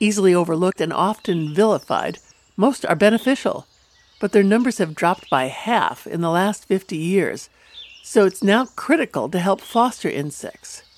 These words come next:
One concrete way to help is to grow native plants that provide food and shelter for insects like caterpillars. For example, in the eastern United States and Midwest, buttonbush supports eighteen different species of caterpillars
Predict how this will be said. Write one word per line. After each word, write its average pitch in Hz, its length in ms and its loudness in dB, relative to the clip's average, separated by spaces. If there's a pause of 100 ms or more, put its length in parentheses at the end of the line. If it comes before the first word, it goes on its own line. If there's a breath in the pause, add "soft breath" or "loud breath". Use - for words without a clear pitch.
(180)
One 190 180 2
concrete 247 520 -2
way 165 180 2
to 143 100 0
help 139 260 -2 (320 soft breath)
is 185 120 -4
to - 100 -8
grow 190 240 4
native 180 460 2
plants 180 480 -4
that 147 140 -6
provide 160 400 2
food 208 320 -2
and 165 180 -2
shelter 214 540 -2 (220 soft breath)
for - 120 -12
insects 220 400 0
like 202 160 0
caterpillars. 196 800 -4 (580)
For - 80 -2
example, 185 560 0 (140)
in 185 120 0
the 185 160 2
eastern 254 300 0
United 165 400 2
States - 380 -2
and 190 240 2
Midwest, 180 680 2 (260)
buttonbush 175 600 0
supports - 540 -4 (140)
eighteen 233 480 2
different 196 340 -2
species 185 460 -2
of 202 160 -2
caterpillars 185 760 -2